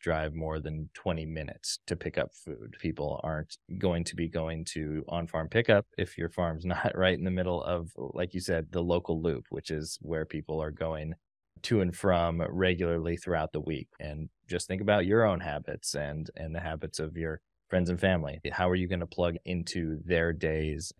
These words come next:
a-, and make it easy enough for them to buy your product? Um, and again,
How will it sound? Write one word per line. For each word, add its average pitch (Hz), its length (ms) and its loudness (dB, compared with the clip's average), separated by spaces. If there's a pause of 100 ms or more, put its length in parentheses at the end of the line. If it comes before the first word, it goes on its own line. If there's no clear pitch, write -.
a-, - 240 -8
and 85 160 -4
make 78 240 -6
it 71 200 -6 (280)
easy 87 260 2
enough 80 180 -2
for 78 140 -4
them 78 360 -6
to - 80 -10
buy 90 120 2
your - 160 -4
product? - 420 -4
Um, 98 560 4 (120)
and 101 380 0
again, 95 440 0